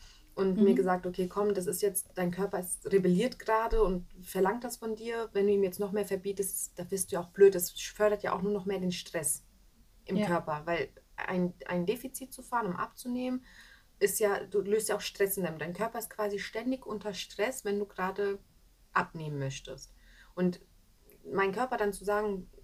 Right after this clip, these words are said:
Speaker 1: "Nee, du darfst jetzt gar nichts mehr, weil du eben gerade am Durchdrehen bist", fördert dieses, diesen Stresshormon einfach nur noch mehr zusätzlich. Also klar
Speaker 2: Mhm.
Speaker 1: gönne ich mir dann oder nehme mir dann halt eins, zwei Kekse und sag, "Okay, komm, jetzt isst die",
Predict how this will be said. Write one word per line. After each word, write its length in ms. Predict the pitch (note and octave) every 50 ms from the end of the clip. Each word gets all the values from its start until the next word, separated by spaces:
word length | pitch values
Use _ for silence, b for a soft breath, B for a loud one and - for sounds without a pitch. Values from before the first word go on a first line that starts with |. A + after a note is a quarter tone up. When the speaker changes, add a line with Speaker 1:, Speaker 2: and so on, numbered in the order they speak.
| -
Speaker 1:
"Nee, 300 | - G3+ G#3 A3+ A#3+ B3
du 100 | - -
darfst 240 | - G#3+ G3+ G3 -
jetzt 240 | F#3+ F3+ - - -
gar 200 | - A3+ C#4+ E4
nichts 220 | C#4+ G#3 F3+ - -
mehr, 220 | F3 F3+ G3 G#3 F#3+
weil 120 | F#3 F3+
du 100 | F#3 F#3+
eben 340 | F#3 - F#3+ F#3 F#3 F#3 F3+
gerade 280 | F3+ F3+ F3+ F3+ F3 -
am 100 | E3+ -
Durchdrehen 480 | B3 D4 D#4+ - - - F#3+ F3 F3
bist", 180 | F3 G#3 A3 b b b b b
fördert 440 | - - G3 G3 G#3 G#3+ G#3 G3+ G3
dieses, 380 | G3 F#3 F3+ F3 F3 - -
diesen 240 | - F3+ F3 F3 F3
Stresshormon 680 | F3 - - - F3+ F3 - - F3 E3 E3 E3 D#3+
einfach 280 | - - D#3 - D#3+ D3+
nur 120 | E3 E3
noch 180 | D#3+ D#3 C#3+ -
mehr 220 | D#3+ D3+ D3 D3 -
zusätzlich. 680 | - D3+ D3 C#3+ D3 C#3 C#3 - - C#3+ C#3+ C#3+ - B B B B B B B -
Also 200 | C#3+ D3+ G#3+ G#3+
klar 280 | G3+ G3 F#3+ G3 G#3
Speaker 2:
Mhm. 40 | F#3+
Speaker 1:
gönne 180 | F#3 F3+ G3 G3+
ich 120 | F#3+ -
mir 120 | G#3 G3
dann 300 | F#3 F#3+ F#3 F#3+ F#3+ F3+ -
oder 200 | - - D3+ D3 - - - - - - - - - - - - - - - -
nehme 240 | - F3+ F3+ G3 G#3
mir 100 | G#3+ G#3
dann 200 | G3+ G3+ F#3+ F#3
halt 200 | F#3+ F3+ F3 -
eins, 280 | D#3+ F3 F#3 F3+ - -
zwei 200 | - F#3+ F3+ F3+
Kekse 420 | - - G3 F#3+ F#3+ - - F#3
und 80 | F3 F3
sag, 180 | F3 F3 F3
"Okay, 180 | F3 - - F3+
komm, 200 | - - G3 F#3+
jetzt 200 | F3 F3 - - _ - C#3 - _ _
isst 360 | - G3 A3 A3 - - -
die", 260 | A#3 A#3 A#3+ A#3+ A#3+